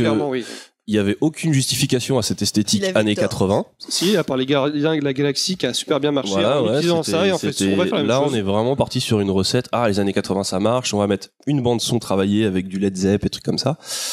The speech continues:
Speaker 2: Et là, on était vraiment dans l'opportunisme. Le film ne raconte rien du tout. Et, euh, et
Speaker 1: Et
Speaker 2: très moche
Speaker 1: et c'est surtout qu'ils
Speaker 2: visuellement.
Speaker 1: respectent pas du tout ces deux, deux épisodes d'avant qu'on, qui sont un style, euh, qui, qui suivait
Speaker 2: Qui,
Speaker 1: un petit
Speaker 2: qui,
Speaker 1: peu,
Speaker 2: qui
Speaker 1: mais
Speaker 2: était
Speaker 1: le
Speaker 2: pas
Speaker 1: trois-
Speaker 2: terrible, déjà.
Speaker 1: Ah, je les ai, moi, je les ai pas aimés, mais ils avaient,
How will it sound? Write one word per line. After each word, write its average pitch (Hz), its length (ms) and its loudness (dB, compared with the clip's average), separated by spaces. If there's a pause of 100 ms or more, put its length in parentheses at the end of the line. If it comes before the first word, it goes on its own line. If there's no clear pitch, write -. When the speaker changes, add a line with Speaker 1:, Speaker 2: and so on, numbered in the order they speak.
(240)
Speaker 2:
Et 101 60 0
là, 107 100 2
on 139 80 2
était 95 200 -2
vraiment 101 400 0
dans 117 100 0
l'opportunisme. 101 560 0
Le 104 40 2
film 127 200 -2
ne 107 60 2
raconte 98 360 -2
rien 107 280 -2
du 92 120 -2
tout. 143 180 0 (880)
Et, 101 180 2
euh, 90 220 0
et - 20 0
Speaker 1:
Et - 40 -2
Speaker 2:
très - 180 0
moche 117 400 2
Speaker 1:
et 135 40 0
c'est - 120 2
surtout 196 260 0
qu'ils 190 80 -2
Speaker 2:
visuellement. 147 220 2
Speaker 1:
respectent 147 340 -2
pas 156 160 0
du 151 100 0
tout 214 140 -2
ces 151 180 0
deux, 139 520 0
deux 135 220 -4
épisodes 143 280 -2
d'avant 147 260 0
qu'on, 139 200 -6
qui - 160 -18
sont 123 120 -6
un 117 60 -8
style, 170 240 -8
euh, 135 180 -2 (120)
qui, - 180 -10
qui 143 120 -2
suivait 147 240 2
Speaker 2:
Qui, 139 40 4
Speaker 1:
un 139 60 0
petit 175 140 -4
Speaker 2:
qui, - 60 -2
Speaker 1:
peu, 262 120 2
Speaker 2:
qui 165 60 0
Speaker 1:
mais - 40 2
Speaker 2:
était 135 80 0
Speaker 1:
le - 60 0
Speaker 2:
pas 107 60 2
Speaker 1:
trois- 147 100 2
Speaker 2:
terrible, 107 280 0 (120)
déjà. 92 280 0 (240)
Speaker 1:
Ah, 165 140 2
je 127 80 -2
les 139 140 -2
ai, - 40 -2
moi, 170 140 2
je 151 80 0
les 135 120 -2
ai - 20 -2
pas 139 180 -2
aimés, 175 160 2
mais 165 140 0
ils 135 60 -4
avaient, 143 200 0